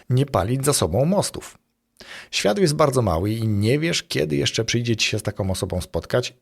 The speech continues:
i w jakiej relacji. Więc palenie mostów, moim zdaniem, jest słabe. Warto dbać o swoich znajomych, o swoich przyjaciół bliższych i dalszych, czyli pisać do nich, dzwonić, e, nie tylko raz w roku, jeśli chodzi o kwestię złożenia,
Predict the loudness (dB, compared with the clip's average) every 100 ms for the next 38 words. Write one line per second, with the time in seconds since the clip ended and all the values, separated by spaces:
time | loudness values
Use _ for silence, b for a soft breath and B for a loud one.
0 | _ -2 0 2 0 0 0 0 0 0
1 | -2 -6 -12 _ _ _ _ _ _ -10
2 | -8 -8 -8 -12 _ _ _ -6 -2 -2
3 | -2 -2 -4 -4 -16 _ _ _ _ -4
4 | -2 0 0 -2 -2 -6 -12 _ _ -12
5 | -10 -6 -4 -4 -4 -6 -6 -12 -18 _
6 | _ _ _ -14 B B B B B -2
7 | 0 0 0 0 2 2 2 0 -6 -6
8 | -2 -2 0 0 0 2 0 -4 -6 -4
9 | -6 -4 -4 -2 -2 -2 -2 0 0 0
10 | -2 -2 0 0 0 -4 -6 -6 -6 -8
11 | -8 -2 -2 -2 -2 -2 -4 -6 -4 -2
12 | -2 -2 -4 -6 -12 B B B -6 -2
13 | -4 -4 2 6 6 4 2 0 -2 0
14 | -2 -2 -4 -4 -4 -4 -6 -6 -6 -6
15 | -6 -6 -4 -2 -4